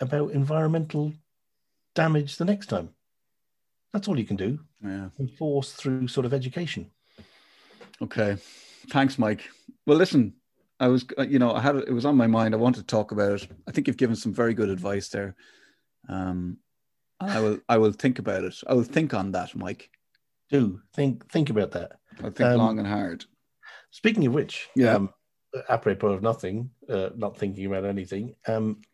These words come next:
Speaker 1: I got a, I got post yesterday from
Speaker 2: What?
Speaker 1: yes, from an O G.
Speaker 2: Oh my God.
Speaker 1: Yeah, in a, uh,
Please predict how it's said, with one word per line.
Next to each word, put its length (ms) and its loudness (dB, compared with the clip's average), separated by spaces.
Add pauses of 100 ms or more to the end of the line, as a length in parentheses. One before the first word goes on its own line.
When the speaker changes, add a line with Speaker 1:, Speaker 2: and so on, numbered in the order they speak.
(100)
Speaker 1:
I 80 -2
got 160 -2
a, 160 -8
I 80 4
got 240 -2
post 400 0
yesterday 580 -4 (180)
from 220 2 (260)
Speaker 2:
What? 260 -2 (260)
Speaker 1:
yes, 540 0 (120)
from 480 2
an 240 2
O 280 8
G. 540 0 (680)
Speaker 2:
Oh 300 4
my 400 0
God. 640 -4 (340)
Speaker 1:
Yeah, 240 2 (480)
in 320 4 (180)
a, 380 -4 (200)
uh, 160 -6